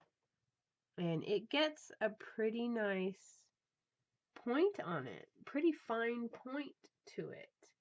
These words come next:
Let's, uh, zoom in on that for you guys. But as you can see, the point, I mean, even though this is a large eight brush, you can get a really fine point on this.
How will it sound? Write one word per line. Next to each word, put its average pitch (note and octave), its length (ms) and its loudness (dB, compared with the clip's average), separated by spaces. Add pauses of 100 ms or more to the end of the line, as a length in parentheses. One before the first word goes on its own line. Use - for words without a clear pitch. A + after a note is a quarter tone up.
(520)
Let's, G3+ 220 -6
uh, G3 280 2
zoom G#3 400 2
in A3+ 160 -2
on G3 220 -2
that E3 180 -6 (160)
for F3+ 120 -4
you E3+ 200 0
guys. E3 600 -4 (1700)
But A3+ 180 4
as A#3 220 2
you A#3+ 100 -4
can A#3 80 0
see, C4+ 300 0
the A#3 120 -2
point, A#3+ 680 -2 (340)
I G#3 120 4
mean, A3+ 140 0
even D4+ 300 6
though C#4 240 6
this B3+ 220 -2
is A#3+ 140 0
a A3 80 6
large F#3 580 4 (100)
eight F3+ 320 2
brush, F3 720 0 (120)
you G#3 200 -2
can D4+ 360 2
get B3+ 320 0
a F#3+ 100 0
really G3 500 4 (180)
fine G3 340 0 (100)
point G#3 340 0
on F3 220 0
this. D3+ 400 -6